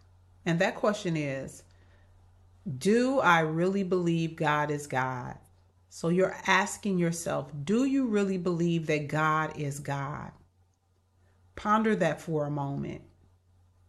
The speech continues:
Now, have you ever asked yourself, "Why am I here?" Have you ever asked yourself, "How did I get here?" Or, what are the consequences of drifting away from God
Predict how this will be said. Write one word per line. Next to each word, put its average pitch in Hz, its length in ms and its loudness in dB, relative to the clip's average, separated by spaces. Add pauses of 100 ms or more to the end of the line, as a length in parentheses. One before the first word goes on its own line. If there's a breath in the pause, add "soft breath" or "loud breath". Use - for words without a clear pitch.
(1600 soft breath)
Now, 190 420 6
have 175 240 2
you 180 140 0
ever 208 260 4
asked 175 380 0
yourself, 151 580 0 (280)
"Why 147 360 4
am 202 220 4
I 247 140 0
here?" 196 460 0 (480)
Have 156 200 4
you 165 140 2
ever 156 200 4
asked 151 300 0
yourself, 156 400 -2
"How 165 280 4
did 165 140 0
I 160 120 4
get 170 260 2
here?" 107 460 -6 (520 soft breath)
Or, 226 600 6 (320 soft breath)
what 226 240 6
are 302 100 8
the 208 120 4
consequences 190 1000 0
of 156 160 0
drifting 175 420 2
away 165 280 2
from 156 220 -2
God 160 420 0